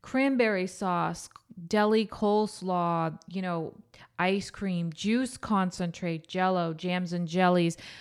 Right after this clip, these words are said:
I mean, some of these are the obvious ones, but then there's other foods that are labeled often as natural or healthy, or you bought it at Whole Foods, but you still wanna read your ingredients because it, it contains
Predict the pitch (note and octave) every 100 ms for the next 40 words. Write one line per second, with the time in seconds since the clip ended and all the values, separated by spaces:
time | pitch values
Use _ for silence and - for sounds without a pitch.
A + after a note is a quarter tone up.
0 | - G#3 A3 A#3+ C#4 C#4 D4 B3+ A#3 G#3
1 | - - G3 G#3+ A3+ A#3+ A#3+ A#3+ B3+ C4
2 | B3+ A#3 A#3+ B3+ B3+ B3 - A#3 B3+ C#4
3 | - A3+ A3 F3+ G3+ F#3 F#3 F#3 G3 G#3
4 | G3 G3+ - - F3+ - F3+ F3 - G#3+
5 | A#3+ A#3+ - G3+ F3+ E3+ F3+ F3+ E3+ -
6 | A#3+ A#3+ A#3 G3 - F#3+ G3 F3+ F#3+ F#3+
7 | G3+ G3 F#3+ F3+ G#3+ G#3 - A#3+ B3 G3+
8 | - - - - - G#3 - G#3 - -
9 | A#3+ A#3+ A3+ A3 G#3 G3 G#3 F3+ G3 G3
10 | F#3 F#3+ G3 F3+ F#3 - - F3 - F#3
11 | F3 E3+ - - - - - F3+ F3 -
12 | _ _ F#3 F3+ - _ _ _ _ _
13 | - - G3 - G3+ E3+ E3+